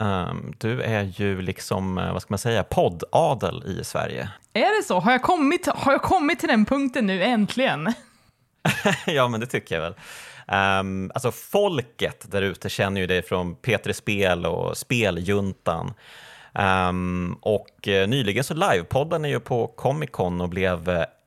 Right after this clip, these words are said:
Speaker 1: ett med folket. Eh, hur var det? <laughs>
Speaker 2: Det var ju jättekul. Vi blev ju inte bara ett med folket, för det var ju våran första, vårt första liveframträdande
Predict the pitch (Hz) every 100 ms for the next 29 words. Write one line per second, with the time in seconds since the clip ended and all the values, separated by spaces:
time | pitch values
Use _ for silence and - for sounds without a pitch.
0 | - 165 - _ - - - 120 101 85
1 | - 95 - - - - - - - -
2 | 95 87 85 147 135 151 - - - -
3 | 139 151 - 214 220 233 247 233 - 226
4 | 254 214 202 247 254 226 294 311 - 247
5 | - 233 294 294 196 165 226 247 262 226
6 | 196 202 - - 185 - - 190 185 180
7 | 190 202 - 190 - 190 185 165 - 196
8 | 185 185 202 214 185 170 165 156